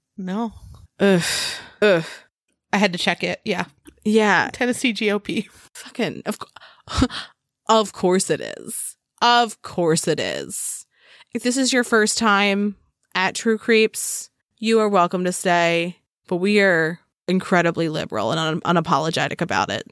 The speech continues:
Speaker 2: So if that's not your cup of tea, have a great day. So, okay, back to Laurie's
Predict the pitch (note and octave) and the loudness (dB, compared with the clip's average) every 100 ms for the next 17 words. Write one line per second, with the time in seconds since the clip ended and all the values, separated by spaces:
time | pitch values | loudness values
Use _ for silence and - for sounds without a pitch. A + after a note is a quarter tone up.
0 | _ - F3+ C3 G#2+ F#3+ - G#3+ G#3 F#3+ | _ -2 2 2 0 -4 -2 0 2 0
1 | - F#3 E3+ F3+ F3 E3+ E3+ - D3+ D3+ | 2 0 0 0 0 0 -4 -2 0 2
2 | G#3+ - _ - A#3 B3 C4 C#4 C#4 G#3+ | 0 -4 _ -8 -6 -4 -8 -10 -12 -14
3 | - _ - C#4 C4 A3+ - - A3+ F#3+ | -20 _ -4 2 4 2 0 -2 0 0
4 | B2 - _ _ F#3 - A#3 A#3+ C#4 A#3 | -2 -8 _ _ -6 0 0 2 0 4
5 | G3 F#3+ G3 G#3+ - - | 4 4 2 2 0 -2